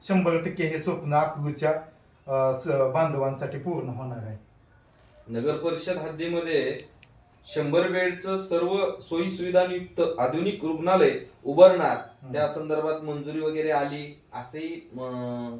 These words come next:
Speaker 2: म्हटलं जातं.
Speaker 1: हम्म.
Speaker 2: नेमकं ते रुग्णालय जे आहे,
Speaker 1: हम्म.
Speaker 2: हे रुग्णालय जे डॉक्टर बाबासाहेब आंबेडकर वसतिगृहासाठी ज्या दलित संघटनांनी जी जागा मागणी केली होती,
Speaker 1: हम्म.
Speaker 2: जे, अं, आपले क्रीडा संकुलनच्या पाठीमागे,
Speaker 1: हम्म.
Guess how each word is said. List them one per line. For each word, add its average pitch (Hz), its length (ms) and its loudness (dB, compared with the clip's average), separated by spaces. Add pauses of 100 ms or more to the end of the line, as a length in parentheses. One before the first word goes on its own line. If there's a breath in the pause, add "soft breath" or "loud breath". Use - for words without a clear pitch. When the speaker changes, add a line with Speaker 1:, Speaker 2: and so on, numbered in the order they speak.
(160)
Speaker 2:
म्हटलं 131 300 -4
जातं. - 260 0
Speaker 1:
हम्म. 110 380 -12
Speaker 2:
नेमकं 185 340 -4
ते 208 120 10
रुग्णालय 190 500 4
जे 208 120 4
आहे, 170 360 6
Speaker 1:
हम्म. 127 320 -4 (260)
Speaker 2:
हे 175 140 0
रुग्णालय 175 460 0
जे 190 120 -2
डॉक्टर 175 320 0
बाबासाहेब 175 560 2
आंबेडकर 180 440 -4
वसतिगृहासाठी 175 1120 -4 (140)
ज्या 156 120 -2
दलित 160 320 0
संघटनांनी 180 640 -2
जी 190 220 -4
जागा 170 280 4
मागणी 196 320 2
केली 160 200 2
होती, - 340 -4
Speaker 1:
हम्म. - 600 -14
Speaker 2:
जे, 165 520 2
अं, 127 360 0 (280)
आपले 135 200 -2 (560)
क्रीडा 147 220 2
संकुलनच्या 160 580 -2
पाठीमागे, 180 720 0
Speaker 1:
हम्म. 131 100 -10